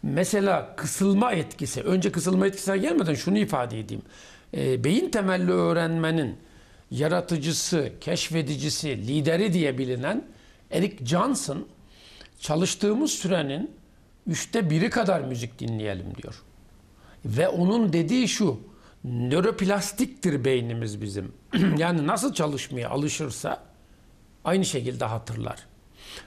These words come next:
Ve siz, e, müzik dinleye, dinleye, dinleye beyninizi müzik olmadan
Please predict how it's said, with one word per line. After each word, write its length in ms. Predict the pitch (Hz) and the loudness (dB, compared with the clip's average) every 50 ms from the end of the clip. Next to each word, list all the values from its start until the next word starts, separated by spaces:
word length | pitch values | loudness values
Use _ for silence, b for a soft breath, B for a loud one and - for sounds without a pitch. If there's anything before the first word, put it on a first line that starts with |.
| B - | B 0
Ve 260 | 147 175 196 - - - B B B B B | 2 2 2 2 -2 -6 B B B B B
siz, 420 | - - - 208 214 185 156 160 | -8 -2 2 4 4 4 4 2
e, 280 | 160 156 151 147 147 139 131 | 2 2 2 2 2 2 2
müzik 420 | 131 151 170 151 190 233 - - - - - - - 143 | 4 4 4 4 4 0 -2 -4 -10 -12 -12 -10 -4 0
dinleye, 400 | 151 175 190 196 202 190 170 151 | 4 4 6 6 6 4 4 2
dinleye, 360 | 180 185 180 170 165 156 151 | 2 2 2 2 2 2 2
dinleye 380 | 175 180 175 160 147 135 131 135 | 2 2 2 2 2 0 2 2
beyninizi 680 | 160 175 175 170 170 160 156 147 131 160 262 - - - B B B B B B B | 2 2 4 2 2 2 0 0 0 0 0 0 0 -4 B B B B B B B
müzik 280 | 147 143 139 196 - 214 | -2 -2 0 0 2 2
olmadan 600 | 226 247 247 214 185 165 151 143 180 226 330 403 | 2 4 4 2 2 2 2 0 0 0 0 -2